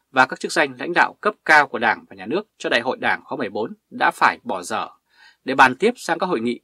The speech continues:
Trung ương sau. Qua hội nghị Trung tám cho thấy uy tín của Tổng Bí thư đã giảm sút nghiêm trọng chưa từng thấy là điều có thật.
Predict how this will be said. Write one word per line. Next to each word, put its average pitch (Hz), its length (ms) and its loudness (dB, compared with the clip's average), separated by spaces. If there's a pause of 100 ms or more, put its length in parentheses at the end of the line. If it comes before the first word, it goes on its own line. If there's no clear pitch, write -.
(140)
Trung 139 160 -2
ương 113 120 -4
sau. 107 360 -2 (440)
Qua 170 140 2
hội 156 120 6
nghị 120 140 -4
Trung 139 200 -8
tám 127 220 4
cho 143 100 -10
thấy 139 300 -4 (340)
uy 185 160 2
tín 180 200 0
của 127 80 -6
Tổng 90 160 -8
Bí 117 80 -8
thư 131 260 4 (200)
đã 135 220 2
giảm 135 220 2
sút 208 280 -2
nghiêm 123 240 -4
trọng - 200 4 (200)
chưa 160 160 0
từng - 240 -8
thấy 120 340 -6 (380)
là 127 200 2
điều 117 360 0
có - 180 -2
thật. - 180 -4